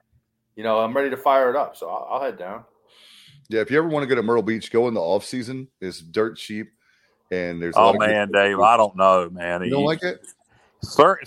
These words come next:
Speaker 3: it depends on what you mean by off season. Um, in the
Speaker 2: Like
Speaker 3: spring,
Speaker 2: February.
Speaker 3: in, in the spring when it starts to warm up, like March, things are still cheap, and, uh, early April,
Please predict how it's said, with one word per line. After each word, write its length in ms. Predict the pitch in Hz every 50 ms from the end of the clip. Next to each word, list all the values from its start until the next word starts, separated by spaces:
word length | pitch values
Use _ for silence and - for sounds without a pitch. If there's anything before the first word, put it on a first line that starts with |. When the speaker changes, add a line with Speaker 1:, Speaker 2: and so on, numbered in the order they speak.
| - - - -
Speaker 3:
it 80 | - 135
depends 300 | 131 123 - 190 190 170
on 80 | 185 175
what 160 | 165 - -
you 60 | 143
mean 160 | 143 143 135
by 80 | 127 -
off 280 | - - - 127 -
season. 460 | _ 104 98 92 85 80 90 87 90 87
Um, 340 | 87 95 95 95 95 92 - _ _ _ _ _ _ _ _
in 140 | - 107 104
the 60 | 95 - _ -
Speaker 2:
Like 80 | 110
Speaker 3:
spring, 240 | 117 120 131 147 151 156 110
Speaker 2:
February. 280 | 95 85 80 78 80 -
Speaker 3:
in, 100 | 117 113 -
in 100 | 117 113
the 100 | 110 104
spring 380 | - _ - 127 127 135 147 139
when 140 | 127 117 113
it 40 |
starts 220 | - - 123 117 -
to 60 | -
warm 240 | 110 110 113 113 113
up, 160 | 117 117 -
like 160 | 107 104 95 95
March, 500 | 104 107 117 127 131 - - _ _ _ _ _ _ _ _ _ _ _
things 220 | - 113 117 113 107
are 40 | 95
still 240 | - _ 117 110
cheap, 460 | 98 _ - 120 120 123 127 123 _ _ _ _ _ _ _ _ _ _ _
and, 340 | - 98 101 101 98 98 98
uh, 240 | 95 95 95 92 90 76
early 200 | 104 107 107 104
April, 500 | 101 107 117 - - 127 127 127 120